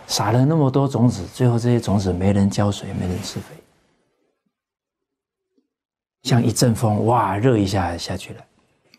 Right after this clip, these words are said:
甚至于很多人觉得，哦，原来这样就是传统文化。再来，大众容易激动啊，啊，一听到，哇，这个老师上去忏悔，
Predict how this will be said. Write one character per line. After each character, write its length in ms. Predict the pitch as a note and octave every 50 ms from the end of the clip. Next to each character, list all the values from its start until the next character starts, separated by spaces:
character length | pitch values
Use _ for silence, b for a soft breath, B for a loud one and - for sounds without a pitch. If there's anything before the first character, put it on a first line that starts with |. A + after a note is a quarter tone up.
| B B B B B B B B B B B B B B B B B B B B B B B B B _ _
甚 180 | - - C#3 B2+
至 160 | G#2+ A#2 B2
于 80 | A#2 G#2+
很 200 | F#2+ G2 F#2+ F#2+
多 120 | A#2+ A#2
人 140 | A2+ G#2 G2
觉 100 | G2+ G2+
得， 80 | G2 -
哦， 300 | - D3+ C3+ - - - -
原 160 | - B2 B2
来 100 | C3 B2+
这 160 | B2+ - C#3+
样 140 | C#3 C3 B2
就 100 | B2 C3
是 140 | A2+ A#2+ A2+
传 220 | - - G#2+ G#2+
统 180 | G2 F#2+ F#2+ F#2
文 140 | - F#2 F#2+
化。 180 | G#2 G2+ - _ _ _ _ _ _ _ _ _ _ _ _ _ _ _ _ _ _ _ _ _ _ _ _ _ _ _ _ _ _ _ _ _ _ _ _ _ F#4 _ _ _ _ _ _ _ _ _ _ _ _ _ _ _ _ _ _ _ _ _ _ _ _ _ _ _ _ _ _ _
再 160 | - - E3+
来， 260 | D3 C3 B2+ B2 B2+ B2+ - _ _ _ _ _ _ _ -
大 140 | - E3 D3+
众 220 | C#3+ F3+ D#3+ C#3+
容 180 | B2 A#2+ C3 D3+
易 80 | C#3+ B2+
激 180 | B2+ - D3
动 240 | C#3 - D#3+ C#3 A#2
啊， 160 | G2+ G2 - _ _ _ _ _ _ _ _ _ _ _ _ _ _ _ _ _ _ _
啊， 260 | - B2 - - _ _ _ _ -
一 100 | - G3
听 240 | G3 E3+ G3 G3+ G3
到， 160 | G#3+ G3 E3+
哇， 360 | - - F#3+ F#3 C#3+ A#2 G#2+
这 120 | - F#3+
个 100 | F#3+ F3
老 160 | C#3+ A#2+ A2+ A2
师 320 | A2 D3 E3 F3 F3+ - _ _ -
上 200 | - F3+ E3 E3
去 160 | D3 E3+ D#3+
忏 320 | - - - F3 D#3 A#2+
悔， 280 | F2+ - F#2 F2 -